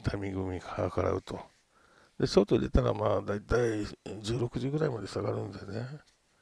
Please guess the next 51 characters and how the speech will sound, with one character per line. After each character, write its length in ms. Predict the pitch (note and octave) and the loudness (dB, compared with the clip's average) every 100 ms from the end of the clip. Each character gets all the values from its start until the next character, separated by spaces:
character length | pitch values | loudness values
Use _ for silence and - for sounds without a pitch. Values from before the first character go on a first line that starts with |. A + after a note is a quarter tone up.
| _ _ _ _ - | _ _ _ _ -12
四 180 | - A2 | -6 -4
時 320 | G#2+ F#2 A#1 | -4 -6 -6
か 120 | - A2+ | -2 2
五 140 | G2+ | 2
時 80 | G#2+ | 4
ぐ 80 | A#2+ | 2
ら 60 | |
い 20 | |
ま 80 | A#2 | 2
で 60 | F#2 | 4
下 100 | - | 4
が 100 | G2+ | 4
る 120 | G#2+ | 2
か 100 | - | 0
ら。 120 | E2 C#2+ - - - _ _ _ _ - - _ - | -4 -6 -10 -14 -20 _ _ _ _ -20 -20 _ -6
ま 80 | |
あ、 0 | |
だ 100 | B2+ | 2
い 60 | C3+ | 2
た 80 | C#3+ | 4
い 40 | |
四 120 | B2+ | 2
時 80 | A#2+ | 2
ぐ 60 | C3 | 2
ら 80 | C3+ | 2
い 60 | |
で 140 | A2+ G2+ | 0 -2
利 80 | |
確 240 | F#2+ G#2 G2 | -2 -2 -4
し 120 | - | -6
ち 60 | - | -8
ゃ 40 | |
っ 40 | - - | -8 -4
て。 320 | A2 F#2 F#2 - - _ _ _ - - _ - | -2 0 -4 -10 -18 _ _ _ -20 -20 _ 0
で、 60 | D#3 | 4
ま 140 | D#3+ | 8
た 80 | D#3+ | 8
今 180 | C#3+ F3 | 8 8
度 100 | B2 | 8
上 40 | |
が 80 | G2 | 8
っ 60 | G#2+ | 8
て 80 | B2+ | 8
く 80 | |
る 60 | B2 | 6
か 80 | D#2+ | 4
ら 200 | E2+ G2 | -2 -2
ね。 140 | A#2 - - - _ _ _ _ _ _ _ _ _ _ | -4 -6 -16 -20 _ _ _ _ _ _ _ _ _ _
五 140 | - C#3+ | 0 2
時 140 | A2+ | 2
に、 220 | G2 - | -2 -8